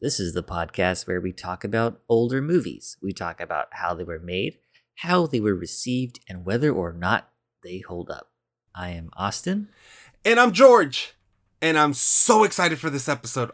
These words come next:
Speaker 2: Austin, this is probably the most excited I've been about an episode of ours. Like,
Speaker 1: You
Speaker 2: I'm
Speaker 1: say
Speaker 2: a-
Speaker 1: that every week.
Speaker 2: No, no, no, no, no, no, no, no, no. I mean, okay, yes. Do I say that? Yeah, sure. No, yeah. Okay, look,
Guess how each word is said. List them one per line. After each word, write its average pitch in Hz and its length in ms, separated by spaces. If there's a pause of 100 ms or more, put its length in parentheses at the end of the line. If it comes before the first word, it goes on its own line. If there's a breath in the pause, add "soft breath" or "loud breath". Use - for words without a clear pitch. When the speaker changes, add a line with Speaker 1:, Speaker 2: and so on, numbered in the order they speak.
Speaker 2:
Austin, 151 600 (320 soft breath)
this 165 200
is 147 100
probably 214 380
the 151 140
most 151 360
excited 127 680 (480)
I've 127 260
been 123 380
about 117 400
an 113 140
episode 120 460
of 104 80
ours. - 540 (260 loud breath)
Like, 240 140
Speaker 1:
You 247 60
Speaker 2:
I'm 294 80
Speaker 1:
say 220 80
Speaker 2:
a- - 20
Speaker 1:
that 143 140
every 143 180
week. 143 260 (160 loud breath)
Speaker 2:
No, 185 280
no, 196 120
no, 151 140
no, 127 160
no, 110 160
no, 110 140
no, 104 120
no, 110 140
no. 143 300 (120)
I 208 60
mean, 190 260
okay, 139 360
yes. 127 320
Do 120 160
I 117 80
say 185 240
that? 190 260 (600)
Yeah, 127 180 (160)
sure. 127 400 (100)
No, 208 200
yeah. 156 260
Okay, 147 220
look, 104 180